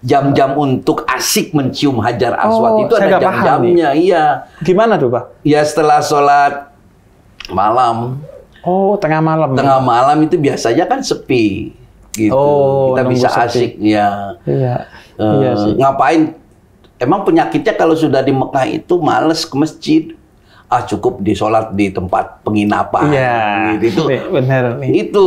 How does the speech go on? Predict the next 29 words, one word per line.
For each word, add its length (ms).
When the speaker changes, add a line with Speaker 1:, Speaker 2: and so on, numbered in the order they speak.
Speaker 1:
pe-, 320
penyakitnya 680
itu. 220
Speaker 2:
Hmm, 160
sampai 200
kan 140
Speaker 1:
Terus 160
kalau 760
mau 240
masuk 320
Mekah 260
kan 220
tar-, 400
eh, 180
talbiyah 540
tuh. 160
Speaker 2:
Talbiyah. 560
Speaker 1:
Ya. 560
Eh, 540
s-, 160
Abah 240
suka 260
bilang 300
sama 240
te-, 180
teman-teman, 680
eh, 120
kalau 540
kit-, 320